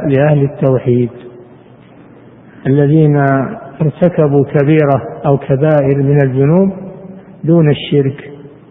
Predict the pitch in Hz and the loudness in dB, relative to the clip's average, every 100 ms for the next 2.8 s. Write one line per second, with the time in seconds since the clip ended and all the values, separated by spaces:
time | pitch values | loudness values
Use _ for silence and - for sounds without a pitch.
0 | - - - - - - - - - - | -20 -20 -20 -20 -20 -20 -20 -20 -20 -20
1 | - - - - - - 160 170 170 175 | -20 -20 -20 -20 -18 -2 2 4 4 2
2 | 180 175 165 151 - 196 214 | 4 4 4 0 0 0 0